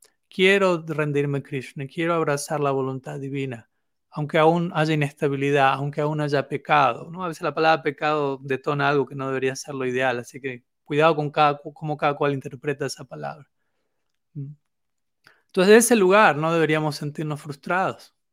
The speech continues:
¿Mm? Desde la gracia de Krishna, deberíamos una y otra vez recordarnos a nosotros mismos quién es Bhagavan, Karuna Sindhu, un océano de misericordia. ¿Quiénes son los Vaishnavas? Vanchakalpatarubhyascha Kripa Sindhu, océano de misericordia. Una y otra vez la palabra océano de misericordia viene. Océano significa,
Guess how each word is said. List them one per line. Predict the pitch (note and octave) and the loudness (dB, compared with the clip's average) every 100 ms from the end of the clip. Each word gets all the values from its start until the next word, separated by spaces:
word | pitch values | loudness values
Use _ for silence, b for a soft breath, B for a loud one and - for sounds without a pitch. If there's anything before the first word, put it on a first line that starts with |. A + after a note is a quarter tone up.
| _ | _
¿Mm? | C3 C3+ _ _ _ _ _ _ | -14 -14 _ _ _ _ _ _
Desde | D#3 C#3+ | -8 -4
la | C#3 | -2
gracia | C#3 D3 D#3 - D3 | 2 2 2 0 -2
de | C#3+ | -2
Krishna, | D#3+ D#3 | -6 -4
deberíamos | E3 E3+ G#3 G3 - | 0 2 2 0 -2
una | F#3+ G#3+ G#3+ | 0 2 2
y | G#3 | 0
otra | G3+ F#3+ | 0 0
vez | F#3 F3+ | 0 -2
recordarnos | E3+ E3+ D#3 D#3 E3 D#3+ - | -4 -2 0 4 4 2 -4
a | D3 | -6
nosotros | C3+ D3+ D3+ C#3 | -6 -8 -8 -10
mismos | C#3 C#3+ B2 - _ | -8 -8 -10 -14 _
quién | - D#3 D#3 | -8 -6 -6
es | C#3+ - _ _ _ _ | -10 -18 _ _ _ _
Bhagavan, | C#3 C3+ C3 C3 B2 G#2 _ | -8 -4 0 2 0 -2 _
Karuna | D3 D3+ D#3 C#3+ | -6 -4 -2 -4
Sindhu, | - C#3 C#3 | -4 -6 -6
un | D#3+ | -6
océano | D3+ - D#3+ D3 C#3 | -6 -4 -2 -2 -2
de | C3 | -6
misericordia. | B2 - B2+ C3 - D3 C#3+ | -8 -10 -12 -12 -12 -12 -12
¿Quiénes | - D#3 D3 | -8 -6 -4
son | D#3+ D3 | -4 -4
los | C#3 | -2
Vaishnavas? | C3+ - C#3+ C3+ A#2+ - b b b - | -4 -4 -2 -2 -6 -18 b b b -12
Vanchakalpatarubhyascha | D#3 D#3+ D3+ D3+ D3+ D3 D3 D3+ C#3+ C#3+ C#3 - D3+ D3 | -8 -6 -4 0 0 0 -4 -4 -2 -2 -4 -4 -6 0
Kripa | E3 E3+ E3 | 2 2 0
Sindhu, | C#3+ D#3 C#3 A#2+ F#3 | -4 -4 -4 -6 -6
océano | D3+ - D#3+ D3+ D3+ | -6 0 2 4 2
de | C#3+ | 0
misericordia. | C3+ - C3 C3 D3+ C3 C#3 | -2 -4 -4 -4 -4 -4 -2
Una | F#3 G#3 A3 | 4 6 8
y | G3+ | 6
otra | G3 F3+ | 4 2
vez | F#3 | 2
la | E3+ | 2
palabra | E3 E3 E3 D3+ | 2 2 2 0
océano | - E3+ F#3+ | 0 0 2
de | D#3 | 2
misericordia | D3 C#3 D3+ C3 E3+ D3 C#3 | -2 -4 -6 -8 -8 -4 -2
viene. | C3+ C3 A#2+ B2+ | -2 -4 -6 -14
Océano | B2 - F3 E3+ | -10 0 0 0
significa, | D3 D3+ D3 E3 C#3+ C#3 | -6 -6 -8 -10 -8 -8